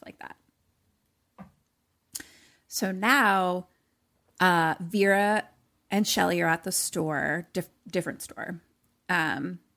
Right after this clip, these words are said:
and Vera's at the counter, and she needs, like, more money or whatever. I think there's some type of racist joke in here, um, because, like, the chick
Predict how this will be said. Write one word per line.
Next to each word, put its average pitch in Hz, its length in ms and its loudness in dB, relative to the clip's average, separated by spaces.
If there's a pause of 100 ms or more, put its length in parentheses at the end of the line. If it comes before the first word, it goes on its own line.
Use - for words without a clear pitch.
(840)
and 180 460 0 (480)
Vera's 190 480 2
at 165 260 0
the 160 260 -2 (140)
counter, 190 540 0
and 170 460 0
she - 400 -2
needs, 180 580 -6 (600)
like, 175 260 -2
more 180 200 -2
money 156 380 0
or 160 100 -4
whatever. 151 580 0 (960)
I 202 100 0
think - 540 2
there's 240 200 -2
some 208 260 -2
type 220 220 -2
of 214 120 -2
racist 190 420 -4
joke 180 220 0
in 254 120 2
here, 269 460 0
um, 165 600 2 (100)
because, 170 460 0
like, 160 300 -2 (420)
the 180 200 -4
chick 175 520 -4